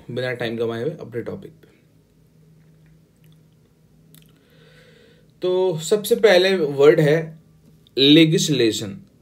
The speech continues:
तो legislation, जैसा कि आपको पता है, ये कौन सा word है sir? Legislation English word, I hope आपको पता होगा। Legislation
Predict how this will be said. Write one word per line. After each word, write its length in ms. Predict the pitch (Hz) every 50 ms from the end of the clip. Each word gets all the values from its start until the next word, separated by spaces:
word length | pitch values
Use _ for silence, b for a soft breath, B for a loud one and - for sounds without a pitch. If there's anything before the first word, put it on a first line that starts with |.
| _ _ -
तो 300 | 196 208 220 233 240 233 202
legislation, 720 | 170 156 156 151 151 185 175 185 196 196 196 214 196 175
जैसा 220 | 165 160 165 180
कि 120 | 170 175
आपको 220 | 180 165 160 170 170
पता 280 | 160 165 160 156 156
है, 260 | 170 180 156 117 113 131
ये 80 | 156
कौन 320 | 156 156 - 151 151 151 156
सा 100 | 160 160
word 300 | 139 123 117 110 110 110
है 60 | 110
sir? 420 | - - 117 107 110 120 - - b b b b b - -
Legislation 800 | 113 120 123 131 131 151 165 160 156 151 151 151 160 190 196 - -
English 460 | 123 131 131 131 135 135 - - -
word, 180 | 98 87 - - - _ _ _ _ _ _ _ - _ _ _ _ _ _ _ _ _ _ _ _ _ - _ _ -
I 140 | 104 110 113
hope 280 | 113 123 135 139 135 - -
आपको 300 | 104 107 104 - - 120
पता 320 | 104 - 107 104 101 101
होगा। 420 | 101 107 113 113 113 131 156 160 - - _ _ _ _ _ _ _ _ _ _ _ -
Legislation 880 | 120 117 120 120 120 139 143 - 131 120 120 117 - 175 190 196 196